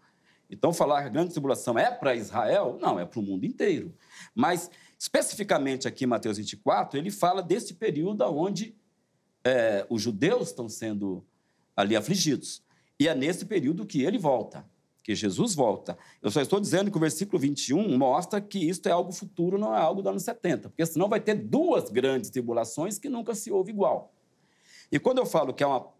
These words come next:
contradição o texto da iminência, é porque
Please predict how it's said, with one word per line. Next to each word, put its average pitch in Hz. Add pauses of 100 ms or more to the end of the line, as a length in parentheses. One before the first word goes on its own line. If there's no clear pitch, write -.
(280)
contradição 151 (480)
o 104
texto 131
da 120
iminência, 117 (540)
é 190
porque 185